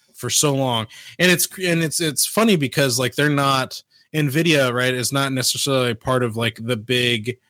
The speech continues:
um, you know, E three stuff, right? They're not part of the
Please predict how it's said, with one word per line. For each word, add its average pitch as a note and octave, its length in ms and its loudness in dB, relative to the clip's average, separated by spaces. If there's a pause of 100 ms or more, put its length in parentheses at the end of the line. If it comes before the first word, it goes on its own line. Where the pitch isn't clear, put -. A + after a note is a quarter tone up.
(580)
um, G#2+ 720 2 (800)
you C#3 100 0
know, A2+ 120 0
E D#3 240 4
three C3+ 400 0
stuff, - 760 2
right? C3+ 340 2 (220)
They're C#3 100 2
not C#3 240 2
part D3 240 2
of B2+ 200 0
the B2 600 0